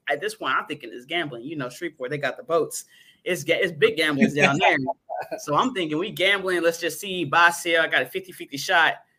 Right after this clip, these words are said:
Speaker 1: First shot I won and made twelve hundred bucks on an eight hundred dollar account in five minutes. But there was nobody to mold me and teach me, "Hey, you know, this, okay, don't, don't hit the button again because you got lucky." I, I knew I got lucky 'cause I didn't know nothing about trading. I didn't know what a pip was. I didn't know,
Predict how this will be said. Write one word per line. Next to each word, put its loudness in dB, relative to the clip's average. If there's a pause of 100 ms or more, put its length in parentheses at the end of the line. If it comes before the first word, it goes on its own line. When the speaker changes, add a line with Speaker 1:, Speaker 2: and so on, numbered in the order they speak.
(480)
Speaker 1:
First -2
shot 2
I 4
won -2
and 0
made -2
twelve -4
hundred -6
bucks -6
on -6
an -4
eight -6
hundred -8
dollar 2
account -4
in -6
five -2
minutes. -6
But -4 (100)
there -2
was -2
nobody -2
to -14
mold -2
me -4
and -12
teach -12
me, -6
"Hey, -4 (400)
you -4
know, -4
this, -6 (140)
okay, -6
don't, -2 (160)
don't -2
hit -6
the -8
button -2
again -6
because -10
you -14
got -4
lucky." -6 (160)
I, -4
I 2
knew -2
I 4
got 2
lucky -4
'cause -14
I 0
didn't 0
know -2
nothing -2
about -10
trading. -2
I -2
didn't -4
know -4
what -6
a -12
pip -6
was. -2
I 0
didn't -2
know, -2